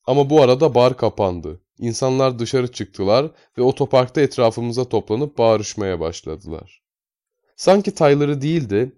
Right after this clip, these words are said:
bu dünyada yolunda gitmeyen her şeyi un ufak etme şansını en sonunda yakalamış gibi hissettim kendimi. Kuru temizleyiciden yaka düğmeleri kırılmış olarak dönen gömleklerim.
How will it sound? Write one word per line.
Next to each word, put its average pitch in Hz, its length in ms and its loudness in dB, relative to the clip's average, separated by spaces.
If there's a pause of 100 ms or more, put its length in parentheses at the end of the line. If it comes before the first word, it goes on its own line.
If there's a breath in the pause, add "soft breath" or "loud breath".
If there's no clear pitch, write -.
(120)
bu 139 120 -6
dünyada 123 440 2
yolunda 120 360 0
gitmeyen 127 440 -2
her 156 240 -2
şeyi 123 260 -4
un 160 180 -2
ufak 127 300 -4
etme 113 280 -4
şansını 110 680 -4 (240 soft breath)
en 160 160 2
sonunda 113 420 -2
yakalamış 120 560 0
gibi 92 220 -6
hissettim 87 540 -8
kendimi. 78 580 -12 (1160)
Kuru 160 200 -6
temizleyiciden 113 1000 -2
yaka 123 340 -2
düğmeleri 107 460 -2
kırılmış 120 400 -2
olarak 95 420 -2
dönen 110 360 -4
gömleklerim. 87 800 -6